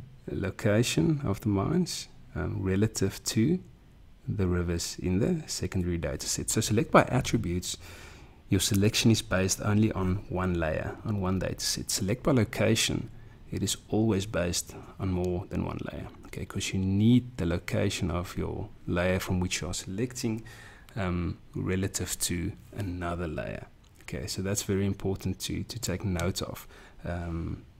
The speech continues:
when using select by, select by location. So let's clear this selection.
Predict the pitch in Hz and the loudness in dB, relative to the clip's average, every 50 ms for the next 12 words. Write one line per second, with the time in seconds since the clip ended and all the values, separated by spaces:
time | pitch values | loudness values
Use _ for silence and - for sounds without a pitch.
0 | - - - - - 120 101 92 92 90 92 95 92 98 98 92 95 - - - | -14 -14 -10 -6 -4 -2 0 2 2 2 2 2 2 2 2 2 2 0 -2 -2
1 | - 90 85 87 85 - - - - 80 82 80 78 80 85 - - - - - | -2 -2 -2 -2 -4 -6 -8 -4 -2 0 0 0 0 -2 -2 -4 -6 -8 -8 -10
2 | - - - - - - - - - - - - 95 90 90 87 - 87 87 85 | -14 -20 -20 -20 -20 -20 -20 -20 -12 -8 -6 -4 -2 -4 -4 -2 -2 -2 -2 -2
3 | 90 - - 85 78 80 - - - - - - - - - - - - - - | -4 -4 -6 -6 -4 -4 -6 -6 -8 -10 -12 -14 -18 -20 -20 -20 -20 -20 -20 -20
4 | - - - - - - - - - - - - - - - - - - - - | -20 -18 -18 -16 -16 -18 -18 -20 -20 -20 -20 -20 -20 -20 -20 -20 -20 -20 -20 -20
5 | - - - - - - - - - - - - 113 117 123 123 - - - - | -20 -20 -20 -20 -20 -20 -20 -20 -14 -10 -6 -2 2 2 2 2 2 -4 -6 2
6 | - 127 123 117 104 107 107 101 - - - - - - - - - - 101 98 | 6 8 8 8 8 6 4 4 4 0 -4 -4 -4 -4 -6 -2 0 0 2 2
7 | 98 - - - - - - 160 | 0 0 -2 -2 0 2 2 2